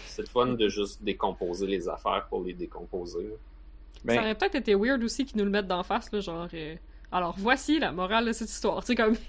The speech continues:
Speaker 1: Ouais.
Speaker 3: <laughs> Ouais.
Speaker 2: Ouais, non, pas n-, non, c'est pas ça que je veux dire, mais ils pourraient, comme, renforcer ça, puis comme, peut-être un
Speaker 3: Peut-être.
Speaker 2: personnage va en,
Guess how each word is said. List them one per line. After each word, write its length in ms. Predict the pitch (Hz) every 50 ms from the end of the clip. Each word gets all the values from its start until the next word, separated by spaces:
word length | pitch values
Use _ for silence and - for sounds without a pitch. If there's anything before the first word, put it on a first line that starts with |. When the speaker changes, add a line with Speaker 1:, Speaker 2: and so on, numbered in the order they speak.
| - - - - - - - -
Speaker 1:
Ouais. 260 | - - 208 208 - - - -
Speaker 3:
<laughs> 120 | - -
Ouais. 280 | 208 214 214 202 190 202 226 - - - - 302 269
Speaker 2:
Ouais, 160 | 151 165 143 - 151
non, 440 | 160 170 196 247 285 220 160 131
pas 160 | 127 127 165 190
n-, 160 | 214 202 -
non, 300 | - 123 147 170 147 110
c'est 100 | 107 -
pas 80 | - 107
ça 140 | 101 131 131
que 60 | 123
je 100 | 110 110
veux 80 | 113 110
dire, 280 | 110 135 175 196 180
mais 140 | 147 123 117 123
ils 100 | 120 -
pourraient, 560 | - 131 120 127 147 151 151 151 - - - -
comme, 380 | - 143 127 120 120 117 113 139 - - - - - - - - -
renforcer 720 | 117 117 120 120 120 120 - 131 - - - - 123 - -
ça, 320 | - - - 151 156 156
puis 280 | 156 - - - 113 110
comme, 320 | - - 123 117 110 117
peut-être 380 | - - 127 123 139 127 123 127
un 40 | 120
Speaker 3:
Peut-être. 80 | 104
Speaker 2:
personnage 560 | - 117 107 - - 117 117 120 123 131 120 113
va 80 | 117 113
en, 240 | 110 104 98 95